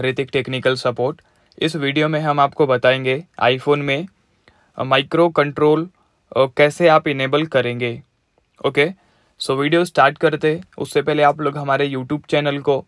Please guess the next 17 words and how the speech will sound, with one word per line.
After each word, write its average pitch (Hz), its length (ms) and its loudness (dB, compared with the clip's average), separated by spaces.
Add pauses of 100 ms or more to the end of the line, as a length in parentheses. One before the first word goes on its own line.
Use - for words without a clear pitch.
सब्सक्राइब 143 540 0
कर 165 140 2
लीजिएगा, 160 340 0
बेल 143 160 0
के 131 80 0
आइकन 135 240 -2
को 139 120 -2
प्रेस 151 260 -2
कर 127 140 -2
लेना 120 280 -2
है। 117 200 -8 (760)
अ, 131 100 -4
माइक्रो 143 360 0
कंट्रोल 165 540 2 (380)
फीचर 151 420 0
को 156 180 -2
अपने 147 380 -2